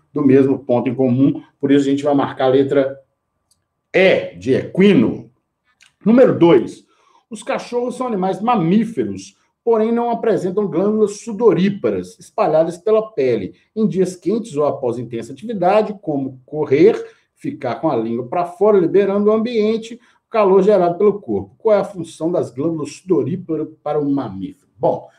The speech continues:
então a primeira ideia, a explicação é que os cachorros não têm a glândula sudorípara, né? Então o cachorro não soa, então é verdade. Então como que o cachorro faz pra ele fazer esse controle de temperatura interna? Então ele soa pela boca, né? Ele põe a língua pra fora justamente pra poder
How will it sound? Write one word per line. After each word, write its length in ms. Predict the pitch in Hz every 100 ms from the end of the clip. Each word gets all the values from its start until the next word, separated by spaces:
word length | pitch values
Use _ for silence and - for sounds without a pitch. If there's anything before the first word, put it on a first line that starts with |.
| _
então 120 | - 262
a 40 |
primeira 300 | 294 226 254
ideia, 180 | 214 220
a 20 |
explicação 520 | 220 214 208 - 190
é 20 |
que 80 | 185
os 80 | 208
cachorros 460 | 208 185 180 185 185
não 120 | 220
têm 380 | - 170 196 151
a 40 |
glândula 360 | 104 131 127 113
sudorípara, 680 | - 123 107 104 101 92
né? 100 | 95
Então 180 | 92 -
o 40 |
cachorro 360 | - 143 - 156
não 140 | 185
soa, 520 | 202 - 143 104 82 - _ _
então 120 | 90
é 20 |
verdade. 560 | 107 190 165 110 - - _ _ _ _ -
Então 320 | 170 - 233
como 340 | 226 240 262 -
que 100 | 233
o 60 |
cachorro 480 | 226 196 - 196 160
faz 380 | - 151 185 -
pra 160 | -
ele 220 | 185 180 - _
fazer 420 | 180 151 127 196
esse 160 | 196 -
controle 640 | - 151 - 143 180 185 175 _ -
de 160 | 127
temperatura 500 | 185 170 170 143 165
interna? 440 | 165 - 123 101 101
Então 200 | 98 156
ele 140 | 208
soa 360 | - - 190 208
pela 180 | 247 226
boca, 420 | - 185 180 143
né? 120 | 139
Ele 100 | 139
põe 240 | - 160 175
a 40 |
língua 240 | 131 160
pra 140 | 196 214
fora 340 | - 185 208
justamente 480 | 208 214 226 190 190
pra 120 | 226
poder 440 | 226 196 175 190